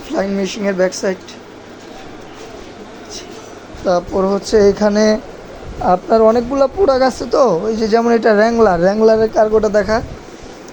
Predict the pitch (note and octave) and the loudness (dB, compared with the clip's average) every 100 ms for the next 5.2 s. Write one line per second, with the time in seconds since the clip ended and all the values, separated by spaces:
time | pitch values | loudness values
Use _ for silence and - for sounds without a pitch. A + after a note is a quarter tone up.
0 | - - F#3 G#3+ G#3 A3+ G3 G3+ G#3 G3+ | -12 -6 0 0 2 2 2 2 2 2
1 | C#4+ - - - - - - G3 F3+ - | 0 -8 -20 -20 -20 -20 -6 -2 -2 0
2 | G#3 A#3 - A3 G3+ - A3 B3 B3 A#3 | 0 0 -2 -4 -4 -2 0 0 0 0
3 | G3+ - - G#3 G3+ - F#3+ D#3 - - | -2 -2 -4 -4 -4 -6 -6 -8 -14 -20
4 | - - - - - - - - - - | -20 -20 -20 -20 -20 -20 -20 -20 -16 -12
5 | D#3 | -10